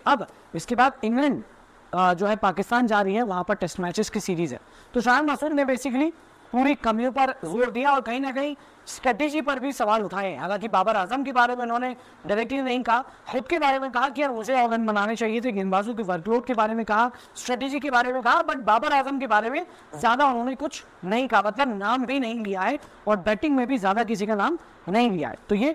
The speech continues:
शान मसूद की पोस्ट मैच प्रेजेंटेशन है, और I hope आपको ये वीडियो पसंद आया होगा, और आप भी कमेंट कीजिएगा कि भाई पाकिस्तान क्रिकेट में कहाँ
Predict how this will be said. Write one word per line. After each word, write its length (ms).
शान 280
मसूद 300
की 120
पोस्ट 280
मैच 180
प्रेजेंटेशन 540
है, 120
और 140
I 180
hope 280
आपको 320
ये 100
वीडियो 240
पसंद 280
आया 120
होगा, 220
और 80
आप 160
भी 220
कमेंट 340
कीजिएगा 480
कि 60
भाई 180
पाकिस्तान 680
क्रिकेट 300
में 160
कहाँ 240